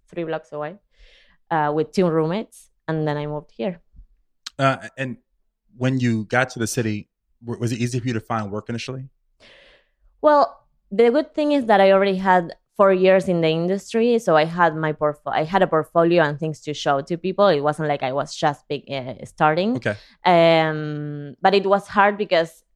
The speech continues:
Speaker 1: New York has a totally different vibe and a totally different style. So what I was doing there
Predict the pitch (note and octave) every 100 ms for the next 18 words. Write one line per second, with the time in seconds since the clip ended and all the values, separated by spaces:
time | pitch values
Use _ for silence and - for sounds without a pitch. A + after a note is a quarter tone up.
0 | - F#3 G3 G3 F#3+ - D#3+ D#3+ D3+ -
1 | E3+ E3 D#3 D#3+ D#3 D#3+ D#3+ D#3 C#3+ D3
2 | D3+ E3 D3 C3+ E3 D#3 D3 D3 D#3 D#3
3 | C#3+ C#3+ _ D3+ C#3+ F3+ F#3+ E3+ D3+ C#3+
4 | - _ _ - D#3+ D3+ D3+ D3+ D#3+ F#3
5 | E3+ D#3+ E3 D#3+ F3+ F#3+